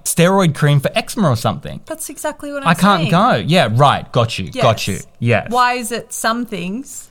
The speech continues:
Speaker 2: you can and some things you can't?
Speaker 1: So it needs to be changed. I think such, it's such an old school thing and debate that it's like, who, and with these businesses open during day, what is it? Like,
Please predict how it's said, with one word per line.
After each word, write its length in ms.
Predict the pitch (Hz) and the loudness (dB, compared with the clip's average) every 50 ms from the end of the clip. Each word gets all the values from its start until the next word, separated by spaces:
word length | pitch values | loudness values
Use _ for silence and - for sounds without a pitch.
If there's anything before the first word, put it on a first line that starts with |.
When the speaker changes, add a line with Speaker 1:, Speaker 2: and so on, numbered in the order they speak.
| - - - | -20 -14 -10
Speaker 2:
you 100 | - 190 | -10 -8
can 400 | - - 240 208 151 147 175 226 | -4 -2 -2 -2 -2 -6 -8 -6
and 160 | 220 214 214 | -4 -4 -4
some 220 | - 220 208 208 208 | -2 -2 -4 -4 -4
things 260 | 214 208 202 196 185 | -4 -4 -4 -4 -4
you 80 | 202 | -6
can't? 400 | 190 - 226 262 254 180 - - | -6 -6 -6 -6 -6 -8 -8 -8
Speaker 1:
So 180 | - - 180 175 | 0 2 2 4
it 80 | 202 185 | 4 4
needs 240 | 185 202 214 208 | 4 2 2 0
to 80 | - 233 | 0 0
be 100 | 202 202 | 0 0
changed. 360 | 147 - - 143 165 190 175 127 | 0 0 0 2 2 2 2 0
I 40 | 120 | 0
think 200 | 113 151 151 139 | 0 -2 -2 -2
such, 260 | - - 156 143 - | 0 0 0 0 -2
it's 140 | 151 139 - | -4 -4 -2
such 240 | - 160 143 - - | 0 0 0 2 0
an 100 | 185 - - - | 0 0 0 2
old 340 | 131 131 139 147 151 143 | 4 4 4 4 2 0
school 600 | - - - - 147 135 131 123 123 123 120 117 - - | 0 -4 -2 0 0 2 2 2 0 -2 -2 -6 -8 -12
thing 520 | - - - - 143 147 143 117 107 104 | -18 -8 -2 0 0 2 2 2 0 2
and 120 | 120 123 | 2 2
debate 440 | 110 120 104 - 123 139 139 120 - | 2 2 0 2 2 2 2 0 0
that 100 | - 110 | -2 -2
it's 120 | 113 110 - | 0 0 -2
like, 120 | 123 117 | 0 2
who, 160 | 156 180 196 156 - - 160 - | 2 2 2 0 -4 -8 -6 -4
and 460 | 226 247 262 185 135 131 135 160 165 | -2 0 2 2 2 2 0 0 0
with 120 | 196 214 190 | -2 0 0
these 160 | 269 240 185 | 0 -2 -2
businesses 500 | - 247 254 277 320 285 - 254 226 - | -2 -4 -2 -2 -2 -2 -2 -2 -2 0
open 300 | - 202 202 - 220 196 | 0 0 0 2 0 2
during 220 | 156 180 180 160 | 2 2 2 2
day, 140 | 139 185 180 | 2 2 2
what 180 | 147 165 202 220 | 2 2 2 2
is 100 | 196 156 | 2 2
it? 120 | 127 98 | 0 2
Like, 320 | 120 127 127 120 117 - | 2 2 2 2 0 -6